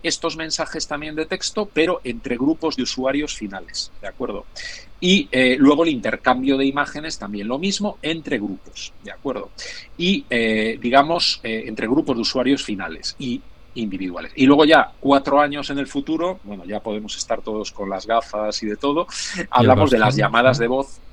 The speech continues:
Speaker 1: de extremo a extremo, por ejemplo, ¿no? Entre dos usuarios finales individuales. Esto llama la atención porque las llamadas de voz o las videollamadas es algo que es bastante común en estos momentos, eh, sobre todo desde la pandemia,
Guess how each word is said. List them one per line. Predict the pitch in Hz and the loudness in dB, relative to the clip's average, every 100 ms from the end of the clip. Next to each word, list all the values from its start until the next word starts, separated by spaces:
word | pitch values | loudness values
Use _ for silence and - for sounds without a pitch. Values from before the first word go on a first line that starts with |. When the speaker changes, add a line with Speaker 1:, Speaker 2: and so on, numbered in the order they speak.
| - - | -18 -10
Speaker 1:
de | 110 | -2
extremo | 110 - 139 135 110 | -2 0 2 2 0
a | |
extremo, | - - 76 - - | -6 -10 -14 -16 -16
por | 87 | -14
ejemplo, | - - - - - | -14 -14 -14 -12 -8
¿no? | 120 143 | -6 -6
Entre | 104 98 | -4 -2
dos | 110 107 - | 2 2 0
usuarios | - 107 120 104 107 | -4 -2 0 0 0
finales | - 104 98 | 0 -2 -2
individuales. | 104 95 95 90 | -4 -4 -4 -4
Esto | - | 0
llama | 113 120 | 2 4
la | 117 | 4
atención | 120 117 - 143 147 - - - - | 2 -2 2 0 0 -10 -16 -16 -10
porque | - 104 101 | -6 -4 -2
las | 98 98 | 0 0
llamadas | 101 117 120 117 | 2 6 4 4
de | 113 | 0
voz | 143 147 120 | 2 0 -2
o | |
las | 98 92 | -6 -4
videollamadas | 104 98 95 95 107 143 139 175 - - | -4 -4 -6 -6 -2 2 2 0 -2 -8
es | - 107 | -8 -6
algo | 104 101 | -6 -6
que | 95 | -6
es | |
bastante | 101 - 107 | -8 -8 -10
común | - 113 165 123 | -10 -6 -6 -6
en | 98 | -8
estos | - 101 | -8 -8
momentos, | 110 110 135 135 156 - - - - | -6 -4 -4 -2 -4 -4 -10 -20 -10
eh, | 92 | -8
sobre | - 95 | -6 -4
todo | 101 101 | 0 0
desde | 98 101 | 2 0
la | 101 | 0
pandemia, | 104 107 131 135 175 | -2 2 2 2 0